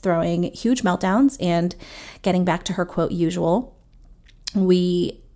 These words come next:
eventually moved out into our own space, out of my parents' house, and it just kind of started this cycle of ups and downs from there. And for the rest of the pandemic, until school started, there were just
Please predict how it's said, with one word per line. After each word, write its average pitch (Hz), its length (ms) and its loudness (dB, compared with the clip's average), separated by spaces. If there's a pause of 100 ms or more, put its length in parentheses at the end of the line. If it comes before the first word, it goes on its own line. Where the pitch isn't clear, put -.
(280)
eventually 254 460 4
moved 233 180 6
out 160 260 0
into 190 220 0
our 170 160 2
own 170 160 0
space, - 500 -2
out 175 160 2
of 175 80 -4
my 202 80 2
parents' 165 380 -4
house, 180 340 -2 (520)
and 202 360 6
it 208 140 2
just - 380 2
kind 262 180 4
of 269 80 2
started 185 480 2
this 180 180 4
cycle 156 360 0
of 165 140 0
ups 175 280 0
and 175 100 2
downs 170 300 -2
from 185 160 -6
there. 143 240 -2
And 135 140 -4
for 180 120 -2
the 175 120 4
rest 180 180 2
of 220 80 -2
the 226 80 -2
pandemic, 185 560 0
until 170 240 -4
school 165 240 -4
started, 156 480 -2
there 156 140 -2
were 156 100 -2
just - 380 -6